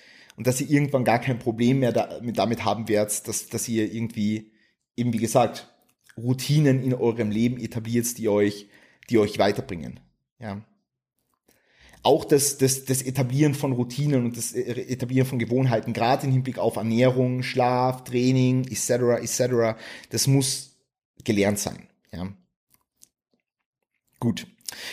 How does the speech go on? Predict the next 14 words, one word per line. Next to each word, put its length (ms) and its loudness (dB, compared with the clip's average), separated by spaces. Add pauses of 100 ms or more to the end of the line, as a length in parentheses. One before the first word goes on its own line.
In 60 -2
der 60 4
nächsten 280 0
Episode 640 2
würde 140 -4
ich 40 -8
dann 480 0
ganz 380 -2
gerne 720 2 (1400)
auf 280 2
meine 300 2
Routinen 480 -6
irgendwie 280 -4
eingehen. 400 -2